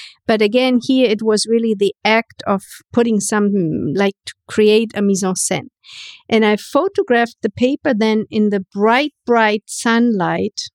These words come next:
I remember it was towards the end of the summer of two thousand eighteen that I started the cutouts. And I literally was amazed what was happening because the paper that I used was so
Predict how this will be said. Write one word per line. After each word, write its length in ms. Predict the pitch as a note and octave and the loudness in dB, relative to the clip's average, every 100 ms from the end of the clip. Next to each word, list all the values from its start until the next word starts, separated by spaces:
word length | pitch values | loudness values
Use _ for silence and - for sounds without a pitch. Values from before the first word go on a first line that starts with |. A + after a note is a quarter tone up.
| _ _ _ _ _ | _ _ _ _ _
I 100 | G#3+ | 0
remember 440 | F#3+ G3 G3+ A3 G#3 | 2 4 4 4 2
it 160 | F3 F#3 | 0 -2
was 280 | G3 G3 - | -4 -4 -12
towards 460 | - A3+ A#3 A#3 - | -6 0 0 0 -4
the 160 | G#3 - | -4 0
end 200 | A3 A3+ | 2 2
of 100 | G#3 | 0
the 100 | G#3+ | -4
summer 600 | - - A3 G#3+ G3+ E3+ | -2 2 2 4 2 -2
of 100 | F#3 - - | -6 -10 -18
two 140 | - A#3 | -4 -2
thousand 460 | A3+ G3+ G3 G3 - | 2 2 0 -4 -2
eighteen 840 | G3 G3+ G3 - A3+ A#3 G#3+ G3 A3 _ _ | 0 0 -2 -2 2 2 2 0 -2 _ _
that 140 | F#3+ F#3+ | -2 0
I 100 | F#3+ | -2
started 600 | - - G3+ G3+ G3 G3 _ | -4 -2 0 2 0 -4 _
the 80 | - | -16
cutouts. 720 | - F#3+ F#3+ G3+ A#3+ - - - _ _ - - _ _ _ _ _ | -8 -6 -4 -6 -8 -10 -18 -20 _ _ -20 -20 _ _ _ _ _
And 300 | A#3 A#3+ A#3+ - _ _ _ _ | 0 2 0 -4 _ _ _ _
I 200 | - A#3 | 0 2
literally 680 | A#3 A#3+ C4 C#4 D4 C#4 C4+ | 4 4 2 2 0 0 -2
was 400 | A#3 A3 A#3+ - | -2 -2 -2 -4
amazed 600 | - G#3 G#3+ A#3+ A#3 - - | 0 2 2 2 -2 -6 -4
what 160 | A3 | -2
was 200 | A3 G#3 | -2 -6
happening 500 | - A#3+ - G#3+ G3 | -4 -4 -2 -2 -2
because 400 | G3+ - B3 A#3+ - | -4 0 0 0 -4
the 80 | A#3+ | -4
paper 500 | - C4+ E4+ E4+ B3 | 0 0 0 0 0
that 180 | G3+ G#3 | 2 2
I 100 | G#3 | 2
used 520 | G3+ B3+ B3 B3+ - | 2 0 0 -2 -2
was 200 | G#3+ G3+ | -2 -2
so 340 | - - B3 | -2 0 0